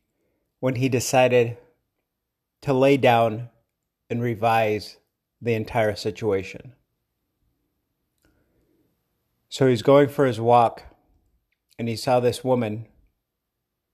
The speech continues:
preparing to back up, to pull out of the parking spot. He decided to stay back. The woman and him exchanged glances,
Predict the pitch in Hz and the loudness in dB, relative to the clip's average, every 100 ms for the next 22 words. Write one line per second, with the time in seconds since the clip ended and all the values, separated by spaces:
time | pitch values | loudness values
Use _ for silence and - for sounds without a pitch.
0 | _ _ _ - 127 131 131 120 113 107 | _ _ _ -8 -6 0 2 2 0 -2
1 | 110 101 - 98 - - _ _ - 120 | 0 -2 -2 -4 -6 -12 _ _ -14 -2
2 | 107 104 95 - - 127 117 113 110 95 | -2 -2 -8 -8 2 4 4 2 -4 -4
3 | 85 - - 131 123 107 92 - - - | -4 -8 -6 -2 -2 -6 -12 -10 -12 -14
4 | _ _ _ _ _ _ _ _ _ _ | _ _ _ _ _ _ _ _ _ _
5 | _ _ _ _ _ 131 123 - 139 127 | _ _ _ _ _ -8 -6 0 0 0
6 | 117 107 - 131 131 117 117 117 - _ | -4 -10 -6 -2 0 0 0 -2 -8 _
7 | _ _ _ _ _ _ _ _ _ _ | _ _ _ _ _ _ _ _ _ _
8 | _ _ _ _ _ _ _ _ _ - | _ _ _ _ _ _ _ _ _ -2
9 | 127 127 127 120 113 110 - _ _ _ | 2 2 2 0 -4 -8 -18 _ _ _
10 | 120 120 135 127 120 113 - _ _ _ | -8 -2 0 0 -2 -4 -10 _ _ _
11 | _ _ _ _ _ _ _ _ - 123 | _ _ _ _ _ _ _ _ -10 -8
12 | - 147 135 113 123 120 120 110 107 101 | -2 2 2 0 0 2 2 -2 -8 -8
13 | - | -12